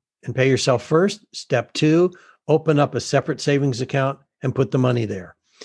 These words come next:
And it doesn't matter if it doesn't pay any interest, it's irrelevant. It's,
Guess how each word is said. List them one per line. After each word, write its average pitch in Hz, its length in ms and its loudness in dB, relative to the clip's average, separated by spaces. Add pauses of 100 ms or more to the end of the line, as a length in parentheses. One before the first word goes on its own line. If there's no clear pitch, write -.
(200)
And 139 280 0
it - 120 -10
doesn't 180 260 2
matter 170 200 4
if 151 120 -2
it 139 120 -8
doesn't 147 300 0
pay 139 160 -2
any 135 200 2
interest, 131 460 -2 (220)
it's 147 220 -4
irrelevant. 143 760 2 (680)
It's, 139 380 -2